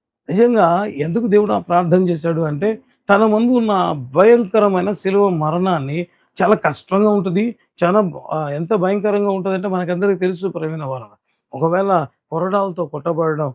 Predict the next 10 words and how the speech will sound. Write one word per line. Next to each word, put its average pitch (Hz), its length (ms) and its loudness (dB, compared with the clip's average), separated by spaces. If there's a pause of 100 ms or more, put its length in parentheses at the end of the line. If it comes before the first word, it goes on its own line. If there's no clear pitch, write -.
(260)
ఉమ్మి 208 260 0
వేయించుకోవడం, 175 720 -4 (400)
మూడు 226 180 4
మేకల 208 360 2
మధ్య 190 320 2
వేలాడబడడం, 175 840 2 (540)
నిజంగా 226 340 2
అంత 240 300 2
భయంకరమైన 196 640 2
పరిస్థితి. 165 640 -2